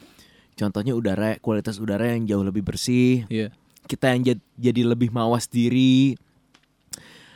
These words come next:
Speaker 1: Kita yang jadi lebih, eh, apa ya, bertegur sapa di sosial media tuh gimana, sehat kan?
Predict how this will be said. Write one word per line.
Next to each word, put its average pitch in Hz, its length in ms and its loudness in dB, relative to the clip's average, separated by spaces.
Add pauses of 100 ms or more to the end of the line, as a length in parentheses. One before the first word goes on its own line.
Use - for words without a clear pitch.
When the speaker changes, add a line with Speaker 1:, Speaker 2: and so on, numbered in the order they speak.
(140)
Speaker 1:
Kita - 340 -2
yang 135 180 2
jadi 131 320 2
lebih, 127 600 2 (400)
eh, 113 1000 -2 (1800)
apa 170 260 -6
ya, 104 200 -4 (100)
bertegur 139 680 0
sapa 139 420 -2
di 156 100 -4
sosial 127 400 -2
media 127 360 0
tuh 175 220 0 (960)
gimana, 185 460 2
sehat 170 400 -2
kan? 180 560 2